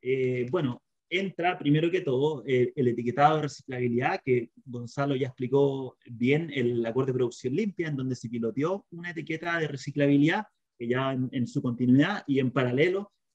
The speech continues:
está sucediendo un proceso regulatorio para establecerla de forma definitiva en base a esos aprendizajes y a las necesidades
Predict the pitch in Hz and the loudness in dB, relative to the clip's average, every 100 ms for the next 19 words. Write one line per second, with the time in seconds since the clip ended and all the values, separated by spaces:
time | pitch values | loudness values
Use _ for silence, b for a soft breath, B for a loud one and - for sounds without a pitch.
0 | _ 120 147 143 165 135 135 151 160 147 | _ -8 -4 -2 -2 0 2 2 0 -2
1 | 123 139 - 139 135 120 113 135 165 - | -4 -6 -6 -2 2 2 2 -2 -4 -10
2 | _ _ _ 123 113 - 117 117 - 139 | _ _ _ -8 -6 -2 0 0 0 0
3 | 139 139 - 127 117 - 131 131 135 131 | 2 2 0 -4 -4 2 2 2 0 -2
4 | 120 117 120 117 165 170 175 165 123 120 | -6 -4 -2 0 2 2 -2 -4 -2 0
5 | 135 - 143 123 131 127 135 123 123 117 | -2 -2 -4 -2 -2 -2 -4 -2 -2 -2
6 | 113 156 151 190 139 123 120 117 - 113 | -4 -8 -6 -4 0 0 0 -4 -6 -6
7 | 113 120 147 | 0 2 0